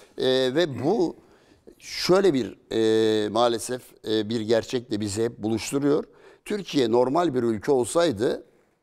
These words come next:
mesela biz bunları daha rahat tartışırdık. Yani bir sanatçı, sanatçı kriteri olmaz. Doğru, itiraz etmem.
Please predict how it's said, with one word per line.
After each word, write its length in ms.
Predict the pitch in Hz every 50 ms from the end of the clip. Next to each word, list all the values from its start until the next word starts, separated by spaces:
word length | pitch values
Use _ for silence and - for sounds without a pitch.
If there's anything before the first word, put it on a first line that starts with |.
| _ _ -
mesela 220 | 104 123 123 127
biz 200 | 147 147 147 147
bunları 340 | 151 147 143 151 156 175 147
daha 200 | 139 147 147 143
rahat 200 | 123 107 - -
tartışırdık. 540 | - 101 95 - - - 73 69 - - _ _ _ _ _ _ _ _ _ _
Yani 220 | - 104 101 101 104
bir 100 | 117 104
sanatçı, 440 | - - 117 110 110 110 - -
sanatçı 400 | - - 123 123 135 123 - -
kriteri 340 | - - 135 123 113 139 135
olmaz. 380 | 139 131 127 127 135 113 95 90
Doğru, 200 | 101 104 107 107
itiraz 360 | 101 98 - 104 104 101 101
etmem. 340 | 107 90 - - 120 92